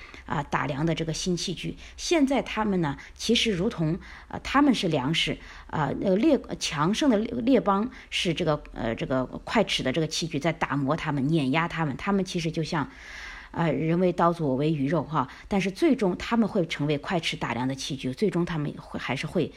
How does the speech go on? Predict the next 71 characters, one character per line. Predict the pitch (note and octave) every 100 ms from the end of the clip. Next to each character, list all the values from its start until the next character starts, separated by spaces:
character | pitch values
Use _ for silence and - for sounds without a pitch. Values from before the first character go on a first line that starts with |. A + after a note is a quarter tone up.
| - -
强 | - B2+
盛、 | D#3 E3
会 | F3
蒙 | D3 C3
神 | - C3
的 |
恩 | - C#3
典。 | C3+ A#2+ - - - - - -
十 | -
七 | A#3 C#4
节 | A3
到 | G3+
二 | A3+
十 | G3 F3+
节 |
讲 | E3+ C3+
到 | D#3+ D3+ - - -
这 | E3
个 | D3 D3
属 | D#3+ - D3
灵 | C#3+ C#3
的 | G#3 G3+
这 | F3
个 |
沙 | D#3+ F#3+ E3+
漠 | E3+
化， | - D3+ - - - - -
啊， | D#3 A#2+
这 | D#3
个 | D3
属 | - B2+
灵 | C#3+
的 | D3
干 | E3+ D#3+
渴， | - D3+ - - -
泉 | - F#3+ F#3+
源 | G#3+ D#3 E3+
啊、 | E3
水 | D#3+ E3 C#3
池 | - D#3
啊， | F3+
这 | F3
些 | G#3+
光 | A3+ G#3+ A3+
景 | F3+ B2
是 | - F3
预 | - A#3
指 | -
到 | D3+
耶 | D#3 A3
稣 | G#3+ G#3 G3+
以 | C#3+
后， | - A3+ - - - - - - -
耶-， | C4 C4 -
以 | D#3+
后 | - A#3+
耶 | G3+
稣 | G3 G#3 G3 -
来， | C#3+ B2 D#3+ - -
他 | - A3+
是 | A3+ A3+
生 | E3+ F#3+
命 | F#3 D#3+
的 | C#3+
水， | - - - - -
只 | B3+
有 | A3
他 | D#3 - G#3+
能 | F#3+ E3
够 | F3+
使， | E3 D#3